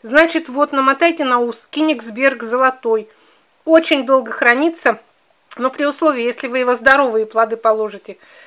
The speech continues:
укладёте в подвал. И очень вкусный. Он вот чуть-чуть, нотка кислинки, мягкий, рассыпчатый такой. Всё, до свидания.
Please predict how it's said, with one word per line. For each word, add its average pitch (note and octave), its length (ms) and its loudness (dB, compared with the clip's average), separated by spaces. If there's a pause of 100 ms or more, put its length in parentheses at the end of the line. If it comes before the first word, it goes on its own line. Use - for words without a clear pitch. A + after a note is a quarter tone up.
(160)
укладёте A3+ 680 -2
в - 180 -20
подвал. G#3 420 -2 (500)
И C#4+ 80 -6
очень E4 380 4
вкусный. B3+ 680 -8 (120)
Он D4+ 180 2
вот D#4+ 200 -2
чуть-чуть, F4+ 520 -4 (340)
нотка E4 460 2
кислинки, D4 800 -6 (1800)
мягкий, C4+ 760 0 (360)
рассыпчатый C4+ 840 -4
такой. A3 340 -6 (580)
Всё, E4+ 140 -2
до C4+ 100 -6
свидания. C4 520 -4